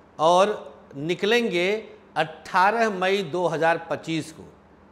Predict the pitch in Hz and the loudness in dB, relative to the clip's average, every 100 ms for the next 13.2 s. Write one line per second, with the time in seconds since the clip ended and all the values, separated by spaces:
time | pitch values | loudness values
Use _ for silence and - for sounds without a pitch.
0 | - - - - - - - 151 - - | -20 -20 -20 -20 -20 -18 -4 -4 -4 2
1 | 190 220 247 240 220 214 214 226 208 214 | 6 6 6 4 2 2 2 2 2 0
2 | - 180 208 185 190 196 196 196 196 165 | 0 2 2 0 -2 -4 -2 0 2 4
3 | 156 185 180 165 165 151 160 139 180 214 | 4 2 0 0 2 0 -4 -4 2 4
4 | 180 110 - - - - - - - - | 2 0 -10 -20 -20 -20 -20 -20 -20 -20
5 | _ - _ _ - - 175 233 269 240 | _ -20 _ _ -20 -10 -2 0 4 6
6 | 208 208 208 208 196 170 160 139 98 - | 8 8 4 -2 0 2 2 0 -2 -14
7 | - - _ _ _ _ - _ _ - | -20 -20 _ _ _ _ -20 _ _ -6
8 | 185 254 269 262 254 202 240 240 226 196 | -2 0 0 0 2 4 4 2 -2 -2
9 | 208 202 185 208 156 196 - - - - | -2 2 6 6 4 -4 -10 -18 -20 -4
10 | - 262 240 190 214 214 226 220 214 226 | 4 6 8 8 6 4 -2 2 2 2
11 | - - - - - - 226 254 254 220 | -4 -14 -20 -20 -6 2 4 4 2 0
12 | 220 220 220 196 180 196 160 147 139 120 | 2 2 2 0 0 0 2 2 2 -4
13 | 98 | -10